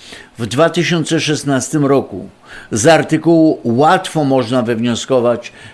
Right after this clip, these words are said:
że papież Franciszek nie cieszy się sympatią we Włoszech. Szanowni Państwo, na podstawie tego, co zaprezentowałem Wam,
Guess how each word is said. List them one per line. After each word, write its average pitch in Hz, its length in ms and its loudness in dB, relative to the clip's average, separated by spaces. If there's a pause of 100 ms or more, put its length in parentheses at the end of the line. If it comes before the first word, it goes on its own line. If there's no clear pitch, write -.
że 123 180 0
papież 143 440 0
Franciszek 139 800 -4
nie 123 440 0
cieszy 135 460 -2
się 107 340 -2 (520)
sympatią 113 800 -2
we 101 160 -2
Włoszech. 107 480 0 (680)
Szanowni 170 480 0
Państwo, 95 640 -4 (360)
na 117 160 0
podstawie 160 580 0
tego, 98 480 -2 (100)
co 151 180 -2
zaprezentowałem 120 1200 -2 (340)
Wam, 92 540 -4